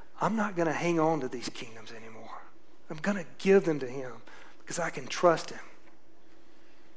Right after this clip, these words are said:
And then a second way to respond today is that, that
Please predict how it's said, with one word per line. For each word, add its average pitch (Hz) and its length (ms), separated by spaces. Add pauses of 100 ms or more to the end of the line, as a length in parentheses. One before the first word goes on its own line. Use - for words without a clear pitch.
(1500)
And 170 100
then 196 120
a 190 60
second 226 420
way 220 160
to 214 60
respond 208 460
today 202 280
is 185 120
that, 185 220
that 175 180